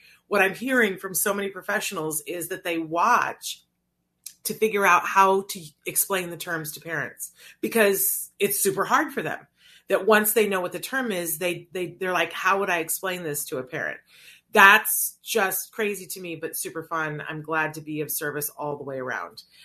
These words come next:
Um, and we love the jargon of the day too. So thank you. And Traven has given you the, the direct playlist so that you can go, 'cause I love, if you're in a meeting, sometimes, you know, I always advocate saying, "Hey, what does that mean?" But, you know, sometimes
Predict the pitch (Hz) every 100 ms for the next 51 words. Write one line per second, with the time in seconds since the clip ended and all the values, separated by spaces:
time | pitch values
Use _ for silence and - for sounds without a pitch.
0 | - _ 165 156 147 147 147 160 175 202
1 | 180 156 156 151 147 139 135 127 147 -
2 | - - - 151 147 160 156 160 143 165
3 | - 190 202 185 - 175 165 165 156 147
4 | 156 123 - 170 160 170 160 - 240 294
5 | 180 - 175 147 - 180 180 165 170 165
6 | - - - - 220 233 277 240 196 196
7 | 202 170 214 220 214 233 208 175 170 170
8 | 175 - - 247 262 285 247 226 208 180
9 | 202 208 214 196 190 - 175 170 175 165
10 | 156 180 180 175 135 170 165 151 143 -
11 | 202 202 175 165 190 - 226 214 262 254
12 | 247 254 240